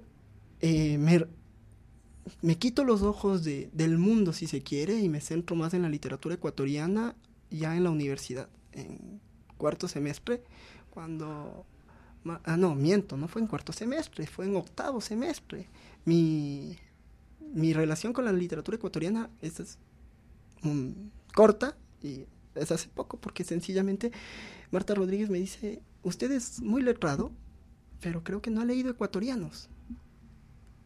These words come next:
Y me fue un, un tope, ¿no? Dije, "Creo que debo leer a quien, de dónde vengo,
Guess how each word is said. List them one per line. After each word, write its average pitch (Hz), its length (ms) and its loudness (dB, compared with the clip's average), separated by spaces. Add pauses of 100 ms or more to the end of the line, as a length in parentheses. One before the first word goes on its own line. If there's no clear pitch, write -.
(240)
Y 160 160 -4
me 160 160 0
fue 175 160 -2
un, 240 720 0 (720)
un 214 160 4
tope, 220 340 -2
¿no? 202 200 -8 (220)
Dije, 196 360 -12
"Creo 180 200 -10
que 196 240 -8 (1040)
debo 185 440 -6 (420)
leer 180 360 -2
a 160 80 -6
quien, 160 400 -14 (840)
de 170 100 -4
dónde 175 220 -4
vengo, 226 320 -6